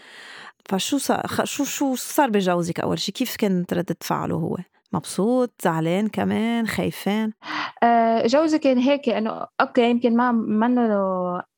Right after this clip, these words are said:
Speaker 2: أحلى خبر، يعني، مثل ما بيقولوا الناس أوقات الفيرتيليتي أو الواحد لما يكون، آه، المدام صارت حامل بيفرحوا هيك كتير، بيكون جو حلو وبوزيتيف.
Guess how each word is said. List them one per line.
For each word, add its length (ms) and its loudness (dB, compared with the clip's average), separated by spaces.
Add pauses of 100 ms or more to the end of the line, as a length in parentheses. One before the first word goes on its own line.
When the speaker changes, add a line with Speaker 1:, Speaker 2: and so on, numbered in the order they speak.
(160)
Speaker 2:
أحلى 220 2
خبر، 380 2
يعني، 320 0
مثل 180 -6
ما 60 0
بيقولوا 400 0
الناس 360 0
أوقات 320 2 (680)
الفيرتيليتي 880 0
أو 260 0
الواحد 460 -2
لما 120 0
يكون، 300 -2
آه، 240 -4 (520)
المدام 680 0
صارت 320 -4
حامل 640 2
بيفرحوا 800 0
هيك 340 0 (440)
كتير، 200 4
بيكون 600 2
جو 240 2
حلو 320 2
وبوزيتيف. 760 2